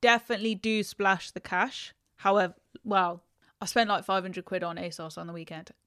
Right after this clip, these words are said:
but it was through Klarna, and I, I'm definitely not gonna keep most of it. So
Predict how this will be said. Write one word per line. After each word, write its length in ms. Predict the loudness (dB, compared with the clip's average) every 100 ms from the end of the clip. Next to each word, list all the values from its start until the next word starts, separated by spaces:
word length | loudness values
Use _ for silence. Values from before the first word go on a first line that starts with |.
| _
but 180 | 2 4
it 100 | 4
was 140 | 2
through 240 | 0 0 0
Klarna, 500 | 0 0 -2 -6 -12 -8
and 140 | -4
I, 200 | -4 -6 -12 _
I'm 120 | -6 -4
definitely 400 | -4 -6 -8 -6
not 160 | -8
gonna 140 | -10 -12
keep 220 | -14 -14 -20 _ _ -20 -18 -14 -14 -12 -6
most 340 | -4 -4 -6
of 80 | -8
it. 200 | -8 -10 _ _ _ _
So 500 | 0 4 4 4 -2